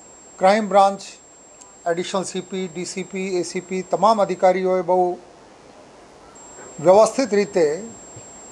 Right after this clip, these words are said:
તપાસ કરાવી. પોલીસના લોકોએ ખૂબ ખંતથી કામગીરી કરી.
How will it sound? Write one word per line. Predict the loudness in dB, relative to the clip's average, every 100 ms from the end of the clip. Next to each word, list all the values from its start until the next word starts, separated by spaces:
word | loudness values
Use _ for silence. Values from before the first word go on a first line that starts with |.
| -20 -20 -20 -20 -20 -20 -20 -20 -20 -18 -18 0
તપાસ | 4 6 4 4
કરાવી. | 4 6 4 -2 -10 -18 -20 -20 -20 -20 -20 -20 -20 -20 -6
પોલીસના | -2 0 4 4
લોકોએ | 4 4 4 4
ખૂબ | 2 -2 -2
ખંતથી | -2 -2 0 -4
કામગીરી | 2 2 4 0 0
કરી. | -2 -4